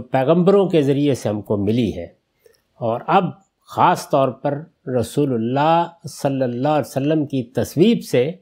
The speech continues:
इस उम्मत के लिए क़यामत तक जारी की गई है, उसको हम आम तौर पर सुन्नत कहते हैं।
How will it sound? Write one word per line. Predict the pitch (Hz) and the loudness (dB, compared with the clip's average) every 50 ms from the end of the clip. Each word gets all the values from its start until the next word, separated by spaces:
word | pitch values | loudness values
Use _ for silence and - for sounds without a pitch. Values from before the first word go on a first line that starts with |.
| _ _ _ _ _ _ _ _ | _ _ _ _ _ _ _ _
इस | 151 131 - - - | -6 -6 -4 -6 -10
उम्मत | - - 160 170 175 185 202 202 196 - | -6 -2 0 2 2 4 2 2 0 0
के | - 156 | 0 0
लिए | 139 139 143 147 143 | 0 2 2 0 0
क़यामत | 139 - 123 117 123 131 135 139 135 - - | 0 0 0 2 2 2 2 0 0 -2 -4
तक | 139 120 107 | -6 -4 -2
जारी | 107 110 104 107 113 | 0 -2 0 0 -2
की | 95 - 107 95 90 | -4 -4 -6 -4 -4
गई | 92 90 90 | -2 -4 -4
है, | 82 76 - _ _ _ _ _ _ _ _ _ | -6 -8 -12 _ _ _ _ _ _ _ _ _
उसको | 214 196 190 - - 208 185 | 0 0 0 0 -2 0 0
हम | 139 143 180 208 202 - _ _ _ _ 139 | 0 0 -2 -4 -6 -12 _ _ _ _ 2
आम | 139 160 185 185 160 | 2 4 4 2 2
तौर | - 131 120 120 117 | 2 0 0 0 -2
पर | - - 127 | -2 -6 -6
सुन्नत | 113 - - 151 147 135 123 117 - - | -6 -4 -4 -2 0 0 0 -2 -2 -6
कहते | 107 90 90 - - 107 | -8 -8 -6 -8 -6 -6
हैं। | 92 80 85 87 - | -6 -6 -8 -10 -12